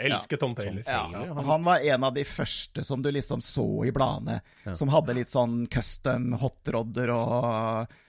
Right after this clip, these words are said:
Speaker 2: lave foran, litt overdreven og litt sånt nå.
Speaker 3: Ja.
Speaker 2: Elska
Speaker 1: Ja, ja.
Speaker 2: stilen hans.
Speaker 3: Ja.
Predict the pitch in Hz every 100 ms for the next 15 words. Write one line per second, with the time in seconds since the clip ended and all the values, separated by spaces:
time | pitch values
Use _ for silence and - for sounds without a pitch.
0 | - - 151 127 110 - 123 113 120 151
1 | 175 147 104 110 113 110 127 135 123 107
2 | - 127 101 - 104 87 160 120 98 110
3 | 117 131 123 120 127 196 170 - - 101